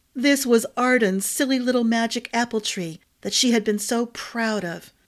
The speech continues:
He had been bored silly the first time she described to him what she hoped to do. Every time she had mentioned it in one of her letters, he had skimmed over it. Jago always managed to get his hands on her letters,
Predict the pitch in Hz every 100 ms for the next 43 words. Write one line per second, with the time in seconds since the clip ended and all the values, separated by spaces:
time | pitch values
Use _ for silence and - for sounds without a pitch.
0 | _ - 294 277 262 233 254 254 240 -
1 | - 302 285 175 175 180 208 196 - 196
2 | 190 190 185 - 240 226 214 202 175 180
3 | 180 - 190 220 202 - 170 220 220 170
4 | 214 _ _ _ - 226 339 349 302 247
5 | 240 214 208 196 208 220 - 180 165 185
6 | 190 196 180 185 185 185 175 170 - _
7 | _ 302 269 - - 285 277 277 277 202
8 | 175 - - _ _ _ _ 214 - 339
9 | 339 233 175 170 - 214 202 208 202 185
10 | 185 180 190 180 190 175 220 196 185 175
11 | 190 180 175 170 170 170 -